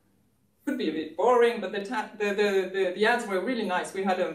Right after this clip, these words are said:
marketing agency design them, they were realistic. And this is what is original in this study also, that it's done with realistic studies. We had various contexts, neutral,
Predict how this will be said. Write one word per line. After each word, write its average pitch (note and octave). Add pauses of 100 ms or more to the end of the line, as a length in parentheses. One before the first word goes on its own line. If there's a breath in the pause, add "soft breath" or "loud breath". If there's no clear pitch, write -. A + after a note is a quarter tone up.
marketing G3
agency G3
design F3+
them, F#3
they F3+
were F#3+
realistic. F3
And E3
this -
is G#3
what F#3
is F3+
original F3+
in F3
this E3
study -
also, D3+
that -
it's D#3+
done -
with E3+
realistic D#3+
studies. A#3+ (440 loud breath)
We A3+
had G3+
various E3+
contexts, D4+
neutral, A#3+